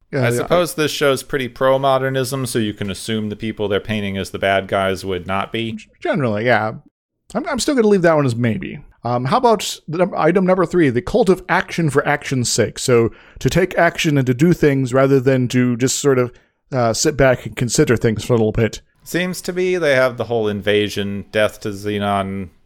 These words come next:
Speaker 2: et cetera.
Speaker 1: So, you know, they're, they're definitely looking to do things,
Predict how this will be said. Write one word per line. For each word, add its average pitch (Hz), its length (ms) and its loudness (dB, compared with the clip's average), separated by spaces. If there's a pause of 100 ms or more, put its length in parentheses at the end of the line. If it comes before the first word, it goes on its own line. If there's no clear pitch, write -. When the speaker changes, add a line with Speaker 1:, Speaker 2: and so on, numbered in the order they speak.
Speaker 2:
et 98 140 -12
cetera. 90 500 -8 (320)
Speaker 1:
So, 113 140 -6
you 110 100 -6
know, 117 160 -4
they're, 131 220 4
they're 127 180 0
definitely 147 400 2
looking 143 380 2
to 127 100 0
do 151 320 2
things, 123 560 0